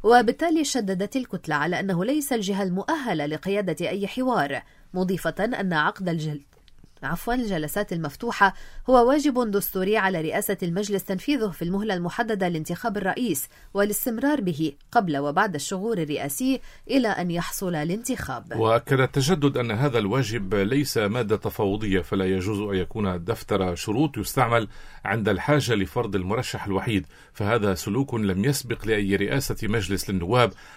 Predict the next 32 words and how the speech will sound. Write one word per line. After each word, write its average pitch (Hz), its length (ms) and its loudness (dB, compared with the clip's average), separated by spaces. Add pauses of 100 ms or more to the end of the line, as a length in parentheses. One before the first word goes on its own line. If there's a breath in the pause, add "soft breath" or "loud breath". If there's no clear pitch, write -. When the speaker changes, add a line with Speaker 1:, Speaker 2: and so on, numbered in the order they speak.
(100)
Speaker 2:
أن 117 100 0
اعتمدته 110 580 0
منذ 104 180 0
الاستقلال 107 560 0
وإلى 98 220 2
اليوم، 98 280 2 (320 loud breath)
لافتة 110 640 -2 (100)
رئيس 95 360 -4
المجلس 95 500 -2
أيضا 123 260 0
إلى 120 280 0
أن 101 100 0
التعطيل 104 560 0 (280 loud breath)
يحصل 127 400 0
بتناغم 104 280 0 (220)
داخلي 101 600 0
وبرعاية 107 680 2
إقليمية، 98 600 0 (300 loud breath)
وكان 101 540 0
كلام 110 320 0
الرئيس 110 340 -2
الفرنسي 110 560 -2 (300 loud breath)
عن 101 220 4
دور 117 220 2
إيران 123 300 0
في 113 180 -4
هذا 117 120 2
المجال 110 600 2
إقرار 123 460 0
لا 113 260 2
لبس 127 280 -2
فيه 104 300 -2